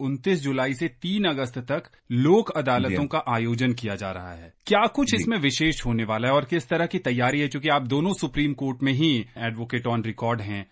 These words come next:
Speaker 1: तो थोड़ा इस सप्ताह के बारे में हमारे श्रोताओं को बताइए।
Speaker 2: देखिए, सबसे पहले तो हमारे जो चीफ जस्टिस हैं इस समय, वह काफी एक्टिव हैं और वह इस बात का विशेष ध्यान रख रहे हैं कि तेजी से मुकदमे निस्तारित हों।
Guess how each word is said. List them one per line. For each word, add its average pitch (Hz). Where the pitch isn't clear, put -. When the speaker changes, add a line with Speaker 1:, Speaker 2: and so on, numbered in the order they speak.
Speaker 1:
तो 135
थोड़ा 165
इस 185
सप्ताह 156
के 156
बारे 120
में 117
हमारे 107
श्रोताओं 101
को 98
बताइए। 92
Speaker 2:
देखिए, 120
सबसे 131
पहले 127
तो 143
हमारे 120
जो 110
चीफ 107
जस्टिस 113
हैं 120
इस 104
समय, 87
वह 131
काफी 123
एक्टिव 131
हैं 139
और 117
वह 135
इस 113
बात 117
का 131
विशेष 123
ध्यान 113
रख 110
रहे 113
हैं 123
कि 139
तेजी 139
से 151
मुकदमे 120
निस्तारित 101
हों। 82